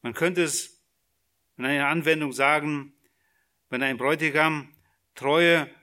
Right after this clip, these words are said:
nur am Wochenende verspricht, wie wäre das? Wenn man, wenn wir auch heute zum Gottesdienst kommen, wenn wir hier im Gottesdienst sind und vielleicht auch hier schöne Lieder singen und, und beten, aber wenn das nur an dem Sonntag wäre,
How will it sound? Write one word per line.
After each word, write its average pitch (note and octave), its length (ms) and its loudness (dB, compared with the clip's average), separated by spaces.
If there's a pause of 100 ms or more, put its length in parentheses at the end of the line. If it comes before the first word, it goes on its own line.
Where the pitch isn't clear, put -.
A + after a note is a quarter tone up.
nur D#3 200 0
am D3 160 -2
Wochenende D3 440 -2
verspricht, - 680 -8 (220)
wie B2 140 -4
wäre D#3+ 260 -2
das? G#2+ 380 -14 (2500)
Wenn B2+ 280 -2
man, C3 320 0 (580)
wenn A#2 180 -10
wir F3+ 180 2
auch E3+ 160 -2
heute E3+ 220 -2
zum D#3 120 -6
Gottesdienst F3+ 440 -2
kommen, F#3+ 360 -2 (280)
wenn E3+ 240 2
wir F3 100 6
hier F3+ 220 4
im G#3+ 80 4
Gottesdienst A3+ 480 2
sind B3 320 2 (220)
und F3+ 140 0
vielleicht G#3 280 2
auch G3 120 0
hier A3+ 280 4
schöne A3 240 2
Lieder A#3 300 2
singen A3+ 320 0
und, G3+ 240 -2 (180)
und F3+ 180 2
beten, B3 600 4 (400)
aber D3 220 0
wenn F#3 160 4
das F#3 200 0
nur F#3+ 360 2
an E3+ 100 0
dem D#3+ 140 -4
Sonntag F#3+ 380 -4
wäre, G3 360 -6